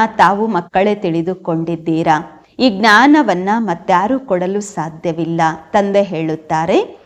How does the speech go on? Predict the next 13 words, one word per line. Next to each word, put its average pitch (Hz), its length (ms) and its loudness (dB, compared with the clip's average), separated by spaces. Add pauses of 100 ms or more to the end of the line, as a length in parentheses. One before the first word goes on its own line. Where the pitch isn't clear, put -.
(140)
"ತಾವು 359 240 6
ಪತಿತರಾಗಿದ್ದೀರಾ, 170 1500 -2 (200)
ಆದ್ದರಿಂದ 208 640 4
ಈಗ 196 420 -2
ನನ್ನನ್ನು 196 520 -4
ಕರೆದಿದ್ದೀರಾ, 180 880 -2
ಬನ್ನಿ 185 340 -4
ಪಾವನ 190 520 -4
ಮಾಡಿ" 175 340 -4
ಎಂದು. 170 720 -4 (140)
ಅವಶ್ಯವಾಗಿ 226 1080 0 (200)
ಪಾವನ 214 400 6
ಪ್ರಪಂಚ 190 560 -4